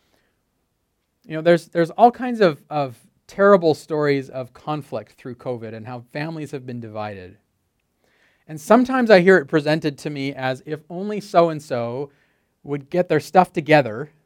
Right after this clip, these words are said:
we could experience a healthy relationship.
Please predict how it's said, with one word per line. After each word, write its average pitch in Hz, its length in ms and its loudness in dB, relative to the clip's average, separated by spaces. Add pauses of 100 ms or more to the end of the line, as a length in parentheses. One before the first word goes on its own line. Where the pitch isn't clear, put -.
(720)
we 147 160 0
could 156 160 0
experience 147 540 -2
a 127 40 -8
healthy 135 300 -2
relationship. 113 640 -16